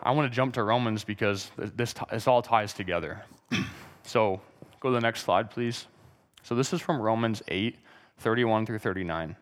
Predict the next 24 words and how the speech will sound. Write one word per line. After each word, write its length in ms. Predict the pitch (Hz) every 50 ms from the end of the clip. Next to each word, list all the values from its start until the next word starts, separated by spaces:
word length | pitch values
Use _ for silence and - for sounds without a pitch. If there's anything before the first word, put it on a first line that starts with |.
| _ _ _ _ _ _ _ _ _ _ _ _ _
I 40 | 113
know 120 | 117 117 104
there's 180 | 104 101 -
quite 240 | - - 123 113 104
a 60 | 101
few 160 | - - 98
books 260 | 90 80 82 82 - -
in 80 | 104
between 300 | 85 71 - - 98 90
here, 200 | 98 101 - 80
but 280 | 78 85 - 82 76 76 - - _ _ _ - _ _ _ _ _ _ _ _ _ _ _ _ _ _ _ _ _
you'll, 160 | 113 - - -
you'll 140 | - 92 101
get 180 | 95 92 85 85
it. 160 | 76 82 - - - - - _ _ _ _ _ _ _ _ _ _ _ _ _ _ _ _ _ _ _ _ _ _ _ _ _ _ _ _ _ _ - _ _ _ _ _ _ _ _ _ _
So 180 | - - 131
in 80 | 120 117
Romans 340 | 110 120 139 147 143 139 131
eight, 260 | 71 107 120 117 -
thirty-one 420 | - 120 117 117 110 107 107 107
through 120 | 107 120 110
thirty-nine, 580 | - 117 104 110 107 95 92 87 92 104 107
Paul 260 | 104 - 110 107 110 113
says, 480 | - - 127 117 107 104 104 - -